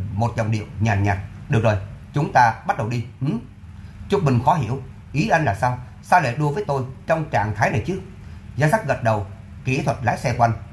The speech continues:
quá tồi. Nếu dùng hai tay để đua với anh thì tôi thắng quá dễ. Vậy nên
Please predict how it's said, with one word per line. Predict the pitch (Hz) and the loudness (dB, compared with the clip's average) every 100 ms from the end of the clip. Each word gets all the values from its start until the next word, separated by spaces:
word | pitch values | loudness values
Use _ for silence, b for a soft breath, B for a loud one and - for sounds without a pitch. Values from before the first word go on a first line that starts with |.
| - | 0
quá | 127 220 - | 2 2 0
tồi. | 104 82 - B B | -2 -4 -10 B B
Nếu | 131 220 147 | 0 2 2
dùng | 127 120 | 0 2
hai | 139 139 | 2 2
tay | 135 127 | -2 0
để | |
đua | 151 143 | 0 0
với | 143 | 0
anh | 123 110 - 117 | 0 -2 -6 -2
thì | 110 | -2
tôi | 110 127 - | 2 0 0
thắng | 117 131 - | 0 -2 0
quá | 190 | 0
dễ. | 117 110 123 B B | 0 -2 -4 B B
Vậy | 90 120 | 2 2
nên | 127 | 4